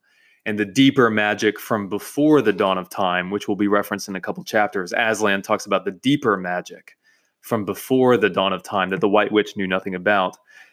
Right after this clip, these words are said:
Uh, several of these writers talk about the deep magic being a, a representation of the law and of justice,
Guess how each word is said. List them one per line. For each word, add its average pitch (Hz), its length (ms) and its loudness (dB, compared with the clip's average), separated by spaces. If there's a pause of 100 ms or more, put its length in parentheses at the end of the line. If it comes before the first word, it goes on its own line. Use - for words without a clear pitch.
Uh, 101 280 2 (360)
several 127 400 4
of 110 80 2
these 110 300 -2
writers 110 340 2
talk 113 220 -2
about 98 180 0
the 104 80 0
deep 131 380 0
magic 107 560 -2 (840)
being 107 460 2 (100)
a, 98 380 0
a 107 120 2
representation 107 680 0
of 90 160 -4
the 101 80 -2
law 98 420 0 (600)
and 95 240 -2
of 98 320 0
justice, - 760 -2